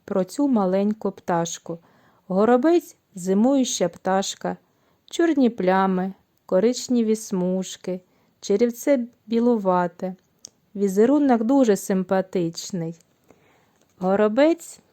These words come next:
так дуже самостійно, в образу себе не дасть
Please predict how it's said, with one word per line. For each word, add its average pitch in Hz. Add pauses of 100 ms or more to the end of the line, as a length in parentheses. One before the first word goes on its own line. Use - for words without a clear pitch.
(160)
так 233
дуже 202
самостійно, 185 (220)
в -
образу 214
себе 208
не 233
дасть 302